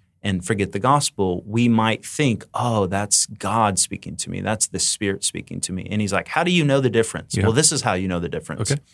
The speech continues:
Speaker 1: In the first place, you may al-, be always sure that which comes from the devil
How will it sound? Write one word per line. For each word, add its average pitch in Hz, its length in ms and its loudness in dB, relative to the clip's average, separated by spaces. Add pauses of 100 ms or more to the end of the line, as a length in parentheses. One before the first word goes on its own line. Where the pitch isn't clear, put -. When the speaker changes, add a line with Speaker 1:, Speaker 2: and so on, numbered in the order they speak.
(800)
Speaker 1:
In 143 120 6
the 143 60 6
first 208 280 4
place, 95 500 2 (260)
you 139 120 6
may 135 160 6
al-, 139 220 6
be 120 240 4
always 165 280 6
sure 90 540 2 (260)
that 131 300 0
which 139 220 0
comes 117 240 2
from 104 160 2
the 101 80 2
devil 135 420 2